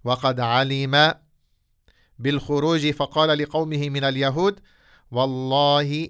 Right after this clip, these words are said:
إنكم لتعلمون أنه نبي الله، وأنه يجب عليكم نصر، آه، وأنه يجب عليكم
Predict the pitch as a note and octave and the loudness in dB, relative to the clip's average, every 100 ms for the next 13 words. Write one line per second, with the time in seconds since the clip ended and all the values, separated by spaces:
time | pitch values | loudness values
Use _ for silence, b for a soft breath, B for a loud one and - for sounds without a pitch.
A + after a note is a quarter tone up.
0 | - B2+ B2+ B2+ C3+ C3 B2+ C3 C3 C3 | -10 -10 -6 -8 -6 -6 -4 -2 -2 -2
1 | C3 C#3 C3 C3+ C3 B2+ B2+ B2 B2+ B2+ | -4 -4 -4 -4 -4 -4 -2 -4 -2 -4
2 | B2+ C3+ F3+ F#3+ b b b b b _ | 0 6 6 4 b b b b b _
3 | _ A#2+ C#3 D3 D3 D3+ C#3+ C#3+ C#3 C3+ | _ -8 -6 -6 0 -2 0 -4 -2 2
4 | D#3 D#3 D#3+ D3+ C#3 C#3 D3 D3 D3+ C#3+ | 0 0 -4 -2 0 0 -2 -4 -8 -10
5 | C#3 C3+ C#3+ D3+ - D#3 D3+ - C3 C3 | -8 -4 -4 -4 -6 -4 -6 -6 -6 -4
6 | C3 - _ - C3+ D#3 D#3 D3+ D3 D#3+ | -4 -8 _ -6 -4 -2 -2 2 2 2
7 | D#3+ D#3 D3 D3 E3+ D#3 F3 G3+ | 0 0 0 2 0 -4 -4 -4